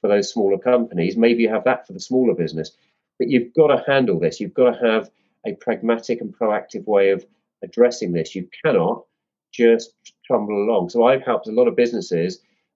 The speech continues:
move their average deal value up, structure their customer profiling, and structure what services and what you do and don't give to customers, and to make them more efficient,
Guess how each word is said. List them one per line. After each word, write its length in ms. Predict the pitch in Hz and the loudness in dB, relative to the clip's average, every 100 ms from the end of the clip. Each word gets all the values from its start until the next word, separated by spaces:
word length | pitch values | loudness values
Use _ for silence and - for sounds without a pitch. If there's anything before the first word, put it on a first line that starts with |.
| - | 0
move 260 | 117 120 | 2 2
their 140 | 117 104 | 2 2
average 280 | 101 98 - | 2 -2 0
deal 200 | 113 98 | 2 2
value 260 | 87 82 | -2 0
up, 140 | 127 - | -2 -4
structure 960 | - - 123 127 - 117 101 95 95 _ _ _ 98 | -16 0 0 0 -4 0 2 2 0 _ _ _ -2
their 140 | 90 - | -2 0
customer 380 | 127 - 110 90 | -4 -2 -4 -4
profiling, 800 | - 90 87 87 80 76 87 - _ _ _ | 0 0 0 -2 -2 0 -2 -6 _ _ _
and 120 | 107 104 | -8 -8
structure 500 | - - - 104 - _ _ | -2 -2 -2 -6 -8 _ _
what 320 | - 113 - - | -4 0 0 0
services 560 | 131 113 104 95 104 | 2 2 2 -2 -2
and 120 | 101 | 0
what 200 | 107 - | -2 -4
you 120 | 107 95 | -6 2
do 220 | 117 107 | 2 4
and 100 | 95 | 4
don't 220 | 117 120 | 2 2
give 140 | 95 | -4
to 80 | 92 | -6
customers, 600 | 87 82 - 80 80 90 _ _ _ _ 104 | -10 -10 -10 -6 -4 -4 _ _ _ _ -8
and 120 | - | -8
to 220 | - 113 | -6 0
make 140 | 120 | 2
them 100 | 117 | 2
more 160 | 110 104 | 0 0
efficient, 560 | - 135 - 82 113 | 0 -4 -2 -2 -2